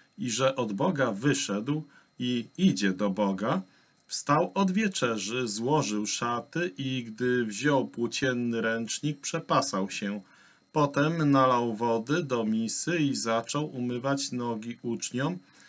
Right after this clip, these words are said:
i wycierać ręcznikiem, którym był przepasany.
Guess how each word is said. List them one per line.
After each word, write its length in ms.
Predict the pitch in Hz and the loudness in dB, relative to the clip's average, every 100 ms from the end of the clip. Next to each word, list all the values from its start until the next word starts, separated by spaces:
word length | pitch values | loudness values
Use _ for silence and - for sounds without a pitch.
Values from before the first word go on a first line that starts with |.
| _ - | _ -4
i 140 | 123 | -2
wycierać 600 | 117 120 143 139 165 160 | 0 0 4 4 2 0
ręcznikiem, 720 | 185 190 - 143 113 135 135 | 2 2 2 -2 -2 -2 -2
którym 380 | 139 - 113 120 | -4 -4 -2 0
był 160 | 107 110 | -2 -4
przepasany. 840 | - 110 123 123 - 143 107 82 | -4 -4 -2 -2 0 2 2 -2